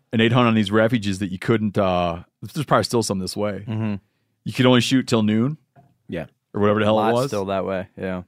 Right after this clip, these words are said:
Speaker 1: Yeah. He said that, man, he says, at noon, you're packing up your stuff, and they're pouring in. <laughs>
Speaker 2: It was,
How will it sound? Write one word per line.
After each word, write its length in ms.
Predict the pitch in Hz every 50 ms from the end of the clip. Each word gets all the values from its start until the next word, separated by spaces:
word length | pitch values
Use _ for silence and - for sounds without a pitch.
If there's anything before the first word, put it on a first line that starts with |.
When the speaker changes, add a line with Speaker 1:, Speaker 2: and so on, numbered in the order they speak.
| _ -
Speaker 1:
Yeah. 200 | 127 123 107 101 _ _ _ _ _ _ _
He 140 | - 117 101
said 280 | - 127 113 107 98 101
that, 180 | 98 - -
man, 320 | 104 101 101 101 104 107 -
he 100 | 107 104
says, 320 | - 120 107 101 101 101 -
at 220 | - 107 123 110 110
noon, 360 | 110 113 117 131 156 160 151 _ _ _ _ _ _ _ _ _ _
you're 220 | - 95 104 110 104
packing 400 | - 113 110 110 110 - 117 113
up 140 | 110 110
your 80 | 107 107
stuff, 340 | - - 123 117 127 139 - _
and 120 | - 104 104
they're 100 | 104 101
pouring 560 | - - - - 117 110 110 110 110 104 104
in. 280 | 92 98 92 85 90 - -
<laughs> 60 | - - - - - _ _
Speaker 2:
It 180 | 131 120 117 120
was, 380 | 120 120 120 110 104 - -